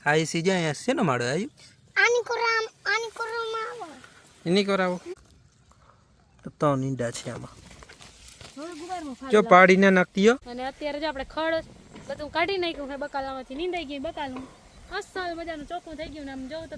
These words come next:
Speaker 3: કેવું રૂપાળું લાગે. ભીંડા ને ચોરામાં તો ચોરા એવા દેખાય છે. અને
Speaker 1: બધું
Speaker 3: કારેલી
Speaker 1: બકાલું ચોખ્ખું થઈ
Speaker 3: એક
Speaker 1: ગયું
Speaker 3: છે
Speaker 1: સાવ.
Speaker 3: ને ખડમાં ગંજાઈ ગયું હોય ને તો કારેલી, ઈનો જ આમ, આમ એવું લાગે છે કે આમાં ખડ હતું ને એટલે આને મુશ્કેલી આવી છે વધવામાં.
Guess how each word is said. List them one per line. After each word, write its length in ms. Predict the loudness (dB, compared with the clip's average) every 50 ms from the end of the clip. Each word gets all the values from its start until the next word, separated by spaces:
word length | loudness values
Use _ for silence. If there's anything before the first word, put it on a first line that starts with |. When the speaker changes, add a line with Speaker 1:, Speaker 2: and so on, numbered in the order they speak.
| -12
Speaker 3:
કેવું 220 | -10 -10 -10 -10 -10 -12
રૂપાળું 360 | -12 -12 -12 -12 -10 -10 -10
લાગે. 240 | -10 -10 -10 -12 -12 -14 -16 -20 -20 -18 -16 -14 -12 -8
ભીંડા 640 | -6 -4 -2 0 0 0 0 0 0 -2 -4 -6 -8
ને 100 | -8 -10 -6
ચોરામાં 400 | 0 0 2 2 2 0 -2 -4
તો 100 | -6 -6 -2
ચોરા 260 | 0 0 2 4 4 4
એવા 160 | 4 2 0
દેખાય 380 | -2 -6 -8 -6 -6 -6 -6 -6
છે. 160 | -6 -6 -8 -8 -8 -10 -12 -10 -10
અને 100 | -10 2 4
Speaker 1:
બધું 240 | 4 10 10 12 12
Speaker 3:
કારેલી 140 | 12 10
Speaker 1:
બકાલું 240 | 10 10 8 8 6 6
ચોખ્ખું 240 | 4 4 4 2 4
થઈ 100 | 4 4
Speaker 3:
એક 60 | 4
Speaker 1:
ગયું 120 | 4 4
Speaker 3:
છે 40 | 6
Speaker 1:
સાવ. 140 | 6 6 6
Speaker 3:
ને 100 | 4 0 -2 -4 -6 -8 -2
ખડમાં 360 | 0 0 0 2 0 0 0 0
ગંજાઈ 340 | 0 0 0 -2 -2 -2 -2
ગયું 140 | -4 -4 -4
હોય 120 | -6 -6
ને 120 | -8 -10 -10
તો 120 | -10 -10
કારેલી, 440 | -8 -6 -4 -4 -4 -4 -6 -8 -10 -10 -8 -8 -6 -6 -8 -8 -10 -8
ઈનો 160 | -6 -4 -4 -2
જ 60 | -2
આમ, 180 | -2 -4 -4 -6 -6 -8 -8 -10 -10 -10
આમ 140 | -8 -8 -8
એવું 200 | -8 -8 -8 -8
લાગે 200 | -8 -6 -6 -6 -8
છે 100 | -8 -8 -10
કે 60 | -10 -10
આમાં 220 | -8 -8 -10 -10 -10
ખડ 160 | -8 -8 -8
હતું 180 | -8 -8 -8 -10
ને 60 | -10 -8
એટલે 140 | -8 -8
આને 120 | -8 -8 -6
મુશ્કેલી 480 | -6 -8 -8 -8 -8 -8 -6 -6 -4
આવી 260 | -6 -6 -6 -6 -8 -8
છે 60 | -8 -8
વધવામાં. 440 | -8 -8 -6 -8 -8 -8 -10 -14